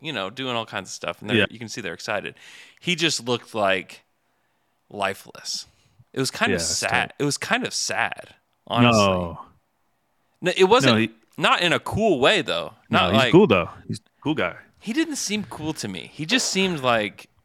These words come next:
Speaker 1: he had been, like, beaten down by, by this life. And I was just like, "Man, that kinda sucks." <laughs> Like
Speaker 2: Uh, well, I, I was trying to remember, uh, how old he is. Because he gets all of his Reebok money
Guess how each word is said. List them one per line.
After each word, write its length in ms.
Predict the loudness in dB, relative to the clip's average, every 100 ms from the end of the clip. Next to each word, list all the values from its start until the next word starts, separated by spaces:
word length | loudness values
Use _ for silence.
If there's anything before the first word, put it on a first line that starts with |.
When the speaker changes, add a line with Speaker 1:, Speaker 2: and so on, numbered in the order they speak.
| _
Speaker 1:
he 260 | -10 -4
had 220 | -2 -2 0
been, 180 | 0
like, 340 | 0 -4 -8 -10
beaten 360 | -10 -8 -8
down 480 | -4 -2 -2 -6 -14 _ _ _ _ _ _ _ _ _ _
by, 260 | 0 0 -4 -12 -20 _ -20 _ _ -14
by 200 | -4 -2
this 260 | -2 -6
life. 340 | -6 -4 -4 -6
And 80 | -10
I 40 |
was 80 | -8
just 100 | -8
like, 100 | -8
"Man, 160 | -8 -4
that 200 | -4 -4
kinda 180 | -12 -10
sucks." 540 | -8 -10 -12 -16 -16 -20
<laughs> 40 | -20 -20 -20 -20 _ _
Like 120 | -4 4
Speaker 2:
Uh, 240 | 6 6 2 -8 _
well, 240 | 0 2 2 -2 -14
I, 160 | -6 -6 -4
I 80 |
was 240 | -6 -6 -12 -18 -20 -20
trying 200 | -10 -8
to 40 |
remember, 460 | -4 -4 0 -2 -2 -10 _ -6
uh, 220 | -2 -2
how 180 | -4 -4
old 220 | -4 -6
he 180 | -10 -12
is. 420 | -12 -12 -16 -20 _ -20 -20 _ _ _ _ _
Because 220 | -8 -6
he 80 | 0
gets 180 | 0 2
all 200 | 4 4
of 80 |
his 180 | 4 -2
Reebok 400 | 0 2 4 2
money 320 | 0 0 0